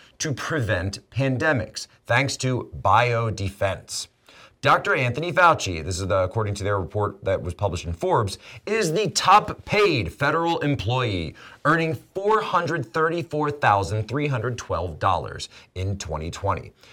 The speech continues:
Fauci is the director of the National Institute of Health, National Institute of Allergies and Infectious Diseases, and the current chief medical advisor to the president.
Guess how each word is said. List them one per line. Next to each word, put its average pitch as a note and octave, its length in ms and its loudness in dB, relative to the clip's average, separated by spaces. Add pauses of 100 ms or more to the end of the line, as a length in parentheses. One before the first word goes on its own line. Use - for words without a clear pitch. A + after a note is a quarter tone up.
(120)
Fauci F2+ 340 0
is D#2 100 -2
the E2+ 80 -4
director F#2+ 340 -2
of G#2 80 -2
the F#2+ 80 -4
National F2+ 320 -2
Institute E2+ 380 -6
of D2 80 -8
Health, C3+ 360 0
National F#2+ 380 -4
Institute A2+ 400 -4 (160)
of - 200 -4
Allergies F#2 600 0 (220)
and E3 120 -2
Infectious A#2+ 440 -2
Diseases, C#2+ 560 -4 (180)
and C3+ 100 0
the C3+ 60 0
current C#3+ 320 -2
chief F#2+ 240 -4
medical D#2 240 -4
advisor G2 400 0
to A#2+ 80 -4
the B2+ 80 0
president. C#3 500 0